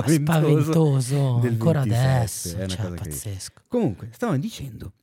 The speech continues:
Speaker 1: di Nosferatu, il nostro caro Ater va nel paesino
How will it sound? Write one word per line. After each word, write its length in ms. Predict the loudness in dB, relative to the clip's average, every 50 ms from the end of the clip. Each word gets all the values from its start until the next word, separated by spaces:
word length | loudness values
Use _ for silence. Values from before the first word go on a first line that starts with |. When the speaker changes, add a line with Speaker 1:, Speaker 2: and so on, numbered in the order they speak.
| _ _ _ _
Speaker 1:
di 160 | -4 -2 0
Nosferatu, 600 | 0 0 -2 -4 -6 -6 -6 -8 -12 -12 -8 -4
il 60 | -4
nostro 240 | -4 -4 -4 -8 -8
caro 460 | -6 -6 -6 -6 -8 -8 -10 -10 -12
Ater 440 | -10 -10 -12 -10 -10 -10 -10 -10 -10
va 240 | -10 -10 -12 -12 -10
nel 160 | -10 -12 -12
paesino 560 | -10 -8 -8 -8 -8 -10 -12 -14 -16 -18 -20